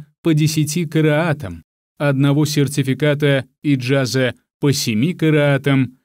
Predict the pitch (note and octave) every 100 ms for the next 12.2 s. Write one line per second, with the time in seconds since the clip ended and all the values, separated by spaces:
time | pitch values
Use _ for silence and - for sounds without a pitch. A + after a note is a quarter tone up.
0 | _ - - F3 D#3+ - F#3+ D3+ E3+ D3
1 | D3+ D3+ D3 F3 E3 D#3+ D#3 - - D#3+
2 | C#3+ C3+ D3+ C3 C#3+ C3+ - _ - D#3+
3 | D3+ D#3 C#3+ C#3+ D3 D3 B2 C3 B2 -
4 | G#2 C3 F3 - E3 D#3 D#3 _ - G#2+
5 | C#3+ E3 - - _ _ - D#3+ F3 C#3+
6 | D#3 D3 D3 _ - G3+ E3+ D#3+ C#3+ C3
7 | A#2 A2+ G2+ F2+ E2 - D#2 - _ _
8 | _ _ _ _ _ D3+ D#3 D#3 B2+ D3+
9 | D3+ D3+ C#3+ C#3+ D#3 C#3+ C#3+ D3+ C#3+ C3+
10 | C#3 C3 D3 D3 C3+ C3 - C3 - B2+
11 | C3 C#3 C3 A#2 G#2+ A#2 G#2+ F3+ D#3 D#3+
12 | D#3